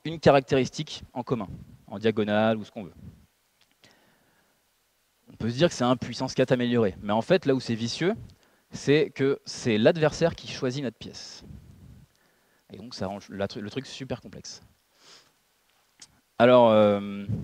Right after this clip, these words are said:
je vois vos têtes et il y en a qui disent, « Mais c'est pourquoi vous le faites jouer ? » Oui ? Ok. <laughs> Euh, il y a plusieurs raisons. Euh, ce qu'on veut, c'est le déstabiliser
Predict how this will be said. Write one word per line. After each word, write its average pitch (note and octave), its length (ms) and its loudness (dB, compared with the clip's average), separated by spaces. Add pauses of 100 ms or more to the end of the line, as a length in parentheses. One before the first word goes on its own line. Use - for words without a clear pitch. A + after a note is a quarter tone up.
(300)
je F#2+ 60 -10
vois A#2+ 140 0
vos B2+ 100 -4
têtes - 360 -2
et G#2+ 260 4
il - 20 2
y G#2 40 -2
en A2 40 -6
a C3+ 80 -8
qui C3+ 80 -8
disent, « C3 120 -6
Mais G#2 80 -8
c'est - 120 -14 (600)
pourquoi B2+ 200 -8
vous G#2+ 60 -10
le G#2 60 -10
faites A#2+ 180 -10
jouer ? » G2 200 -12 (1160)
Oui ? A#2+ 160 -6 (560)
Ok. - 280 -8 (360)
<laughs> - 40 -8 (1200)
Euh, A2+ 360 6 (240)
il - 40 -2
y A#2+ 40 8
a B2 40 4
plusieurs C3+ 360 4
raisons. G#2+ 220 2 (440)
Euh, G2 460 2
ce - 100 -12
qu'on A2+ 100 -10
veut, D3+ 140 0
c'est A#2+ 160 -4
le G#2 60 -6
déstabiliser A2 680 -2